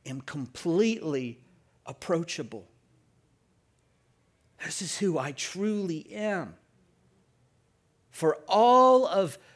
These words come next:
of his splendor, all of his holiness, all of his u-, supreme uniqueness and excellence, no one in human history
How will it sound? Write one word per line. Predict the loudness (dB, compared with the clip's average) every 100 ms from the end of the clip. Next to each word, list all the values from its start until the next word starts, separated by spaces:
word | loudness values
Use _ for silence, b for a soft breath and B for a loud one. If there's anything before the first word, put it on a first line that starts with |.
| b b
of | 0 0
his | -2
splendor, | -4 -6 -8 -8 2 4 4 4 2 2 -2 B B -6
all | 0 6 8
of | 8 6
his | 2 2 -4 B
holiness, | -18 -2 4 4 4 0 0 -2 -4 -10 -14 b b b b b b _
all | 4 8 10
of | 8 6
his | 2 2 0 -8 b b b b _
u-, | -4 0 0 0
supreme | -2 -2 -2 -4 0 2 4 4 2 2
uniqueness | 0 -2 -2 -2 0 -2 -2 -4 -2 -4 -8
and | -6 -6 -8 _
excellence, | -4 -2 -2 -4 -4 -2 -2 -4 -6 -8 -12 _ b b b b -12
no | -6 2 4
one | 6 4 2 0 -6 -12
in | -8 -4
human | -2 2 2 4
history | 2 2 0 -2 -2 -4